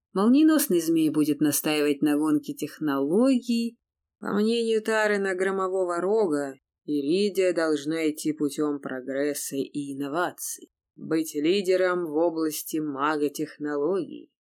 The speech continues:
Это приведет к тому, что мы нарушим пакт о развитии, и тогда уже Альянс нападет на нас. А что насчет вас? Какой путь для империи предложите вы?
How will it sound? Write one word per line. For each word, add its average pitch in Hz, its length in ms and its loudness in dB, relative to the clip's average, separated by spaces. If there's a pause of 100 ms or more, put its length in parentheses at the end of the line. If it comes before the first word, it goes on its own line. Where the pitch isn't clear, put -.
(600)
Это 247 420 2
приведет 302 480 4
к - 100 -14
тому, 196 320 0
что 160 240 -6
мы 196 140 2
нарушим 247 560 2
пакт 175 400 -6
о 156 60 -12
развитии, 165 1000 -2
и 185 100 -6
тогда 269 440 2
уже 247 200 0
Альянс 151 680 0
нападет 139 540 -4
на 143 160 -6
нас. 139 440 -12 (340)
А 294 80 2
что 302 180 2
насчет 185 400 2
вас? 139 440 -4 (420)
Какой 285 380 2
путь 285 540 0
для 214 420 2
империи 240 540 4
предложите 202 1080 2
вы? 175 580 0